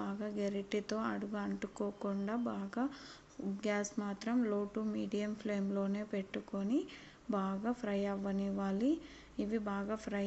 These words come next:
అయిన తర్వాత సన్నగా కట్ చేసుకున్నటువంటి మూడు మీడియం సైజ్ టమాటాలని కూడా కట్ చేసి ఇందులోకి వేసేసుకొని ఇవి కూడా బాగా ఫ్రై అవ్వనివ్వాలి.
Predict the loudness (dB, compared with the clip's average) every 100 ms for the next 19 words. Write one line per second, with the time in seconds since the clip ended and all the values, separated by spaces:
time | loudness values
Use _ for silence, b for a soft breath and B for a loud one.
0 | 2 0 0 0 0 0 0 -2 0 -2
1 | 0 0 0 0 -2 0 -4 -2 -4 -4
2 | -2 -2 0 0 -2 -2 0 0 2 2
3 | 2 2 0 0 -2 0 0 0 -2 -2
4 | -2 0 0 0 0 -2 -2 0 0 0
5 | -2 -2 -2 -4 -6 -8 -4 -2 -2 2
6 | 2 2 B B B B B 0 2 2
7 | 2 2 -2 0 -2 0 -2 -2 -2 0
8 | 2 0 0 -4 -4 -2 -2 0 0 0
9 | 0 -2 -4 -2 -2 0 -2 -2 0 0
10 | 0 0 -2 0 4